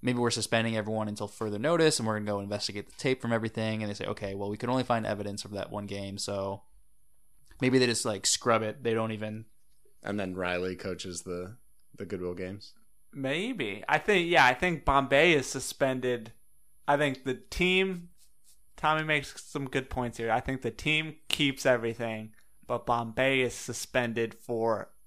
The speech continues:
Speaker 3: a year or so, uh, just for his actions in it. So,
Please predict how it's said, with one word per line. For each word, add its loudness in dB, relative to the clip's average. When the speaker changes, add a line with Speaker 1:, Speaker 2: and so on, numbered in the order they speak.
Speaker 3:
a 6
year 4
or 0
so, -4
uh, -2
just -8
for 0
his -4
actions -2
in -6
it. -8
So, 0